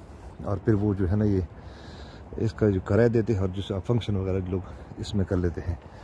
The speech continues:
लेकिन अभी मैं आपको दिखा देता हूँ कि कब बना था और, अ, फिर renovate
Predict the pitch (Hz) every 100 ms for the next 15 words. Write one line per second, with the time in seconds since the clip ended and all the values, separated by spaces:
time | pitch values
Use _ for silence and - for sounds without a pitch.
0 | - - - - 101 95 107 - 117 117
1 | 123 120 120 - - 98 135 127 101 90
2 | 87 107 - - - - - - 110 -
3 | 117 110 98 92 104 - 101 90 85 90
4 | - - - - - - - - - -
5 | - 101 98 92 92 - - - - -
6 | - 107 101 101 101 101